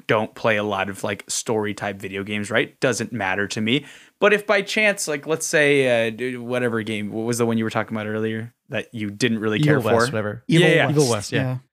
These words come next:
Speaker 1: Maybe I wanna give that a shot, but I don't wanna buy it. You could be like, "Well, here, just take it." You know what I mean? And
Speaker 3: Mm-hmm.
Speaker 1: people
Speaker 2: Exactly.
Speaker 1: like you, you can just blow through a game in a matter of, you know, days or weeks or whatever. So yeah, it's like,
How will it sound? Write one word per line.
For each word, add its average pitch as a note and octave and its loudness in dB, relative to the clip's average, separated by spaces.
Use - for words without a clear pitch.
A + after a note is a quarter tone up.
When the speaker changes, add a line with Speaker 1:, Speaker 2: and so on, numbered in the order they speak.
Speaker 1:
Maybe A3 4
I A3+ 6
wanna A3+ 4
give F#3 2
that F#3 4
a D#3 4
shot, D3 2
but D3 4
I C3 2
don't D3 2
wanna D3 4
buy C3 2
it. C3+ 2
You D#3 2
could D#3+ -6
be F3 4
like, E3 2
"Well, E3 4
here, D#3+ 2
just C3+ -6
take F3 0
it." - -8
You B2+ 0
know C3+ 4
what C3+ 2
I C#3 0
mean? F3 0
And D3 4
Speaker 3:
Mm-hmm. C3+ 0
Speaker 1:
people B2+ 0
Speaker 2:
Exactly. B2 4
Speaker 1:
like F#3 2
you, F3+ 6
you D#3 4
can C4+ 4
just C3+ 0
blow C#3+ 4
through D3+ 4
a B2+ 2
game D#3+ 2
in A#2 2
a A#2 2
matter A#2 2
of, G#2 -6
you B2 -2
know, A#2 0
days A#2 -2
or A#2+ -4
weeks C3+ -2
or C#3 4
whatever. A#2 0
So C3 0
yeah, F#3+ 0
it's D3 0
like, C3 0